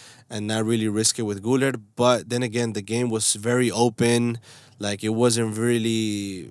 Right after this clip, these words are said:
very physical. Like, it was the perfect context for a player like Arda Güler to come in. And at the end of the day, like, this kid is not made out of sugar. Like, he needs to play. Like, you can't just not play him. Um, and today was that perfect game.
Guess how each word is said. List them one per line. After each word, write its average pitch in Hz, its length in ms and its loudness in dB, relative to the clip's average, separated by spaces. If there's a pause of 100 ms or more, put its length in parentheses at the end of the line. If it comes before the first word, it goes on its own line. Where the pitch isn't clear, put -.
very 110 300 -4
physical. 117 640 2
Like, 107 220 -2
it 131 80 4
was 151 180 8
the 131 100 4
perfect 127 380 0
context 117 460 0
for 113 100 -2
a 104 80 -2
player 113 300 0
like 107 160 -2
Arda 107 260 -2
Güler 107 260 0
to - 120 -4
come 110 220 -6
in. 101 180 -4 (160)
And 139 100 2
at 127 100 4
the 123 60 4
end 143 80 8
of 147 80 10
the 127 100 4
day, 120 200 4
like, 104 220 -2
this 131 220 4
kid 135 300 0
is 120 140 0
not 120 140 0
made 117 140 2
out 110 120 0
of 90 100 -6
sugar. 98 400 -2
Like, 92 200 -8
he 139 120 -2
needs 135 240 2
to 101 100 -2
play. 98 420 -2 (340)
Like, 90 220 -10 (200)
you 101 160 -8
can't 117 240 -2
just 107 180 -2
not 104 200 -4
play 101 160 -6
him. 92 180 -12 (680)
Um, 101 520 -4
and 113 140 -6
today 127 220 4
was 113 260 4
that 110 220 2
perfect 98 320 -4
game. 101 420 -6